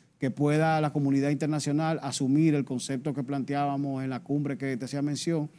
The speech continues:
de gobernabilidad internacional para la crisis de Haití, porque esto implica la mancomunidad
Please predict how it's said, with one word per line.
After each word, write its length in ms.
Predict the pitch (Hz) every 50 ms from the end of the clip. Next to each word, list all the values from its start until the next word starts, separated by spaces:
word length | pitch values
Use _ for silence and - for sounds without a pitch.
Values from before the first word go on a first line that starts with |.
| - - - - _ _ _
de 340 | 135 131 139 139 139 135 135
gobernabilidad 640 | 131 139 139 139 139 139 135 135 127 135 127 135
internacional 640 | 143 139 120 151 143 151 139 - 156 156 156 151 135
para 160 | - 135 127
la 100 | 127 123
crisis 240 | - 139 127 - 147
de 80 | 143 139
Haití, 340 | 131 117 - - 120 113 - - - - _ _ _
porque 260 | - 135 127 - 143 131
esto 140 | - 160
implica 960 | 160 143 120 151 147 156 151 131 156 151 143 139 131 127 120 120 120 101 104 127
la 120 | 131 127
mancomunidad 760 | 135 135 123 143 147 143 143 135 131 127 131 147 151 151 135